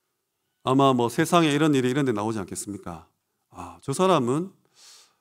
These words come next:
정말 의사의 이십사 시 하는 사람 아니면 죄송합니다. 또라이구나." 예, 그럴 수 있죠.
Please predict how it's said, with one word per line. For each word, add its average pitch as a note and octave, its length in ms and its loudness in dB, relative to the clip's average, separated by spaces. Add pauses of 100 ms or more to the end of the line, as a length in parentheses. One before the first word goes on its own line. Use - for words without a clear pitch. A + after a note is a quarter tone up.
(120)
정말 F3 580 4
의사의 D3+ 480 2
이십사 C#3 380 -4
시 C3+ 120 -6
하는 B2+ 140 -2
사람 A#2+ 260 -4
아니면 B2 600 -4 (1500)
죄송합니다. G#2 440 -4
또라이구나." G#2 680 -6 (960)
예, F#2 60 -20
그럴 A#2+ 200 -4
수 G#2+ 120 -8
있죠. F2 380 -14